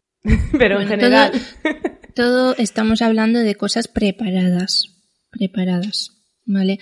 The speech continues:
Speaker 1: Porque,
Speaker 2: Como cuando
Speaker 1: claro.
Speaker 2: fuimos el otro día a casa de Edurne en Castellón
Speaker 1: Ajá.
Speaker 2: y nos recibió con aquel,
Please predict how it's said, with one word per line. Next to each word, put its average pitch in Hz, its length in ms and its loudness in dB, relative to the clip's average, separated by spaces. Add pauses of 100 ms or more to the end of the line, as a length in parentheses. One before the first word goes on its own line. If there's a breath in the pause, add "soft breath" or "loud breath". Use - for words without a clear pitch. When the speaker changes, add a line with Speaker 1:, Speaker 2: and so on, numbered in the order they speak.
Speaker 1:
Porque, 190 200 -2
Speaker 2:
Como 202 140 2
cuando 180 280 4
Speaker 1:
claro. 190 60 -4
Speaker 2:
fuimos 208 260 0
el 220 140 4
otro 208 240 2
día 202 220 4
a 196 40 0
casa 196 300 -2
de 196 140 2
Edurne 196 580 2
en 190 80 0
Castellón 196 680 -2 (240)
Speaker 1:
Ajá. 165 160 -8
Speaker 2:
y 214 60 4
nos 202 200 2
recibió 190 480 0
con 196 200 0
aquel, 185 800 -2